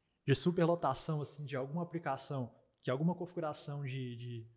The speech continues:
de, de scale e tudo mais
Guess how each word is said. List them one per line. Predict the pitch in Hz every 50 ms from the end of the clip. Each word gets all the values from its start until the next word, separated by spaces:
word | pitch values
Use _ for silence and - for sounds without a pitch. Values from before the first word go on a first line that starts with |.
| _ _ _ _ _ - _ _ _ _ _ _ _ _
de, | - 135 127 120 117
de | 113 131 135 127
scale | - - - - 139 147 151 151 139
e | 131
tudo | 135 143 131 135
mais | 131 127 123 120 123 117 - - - - -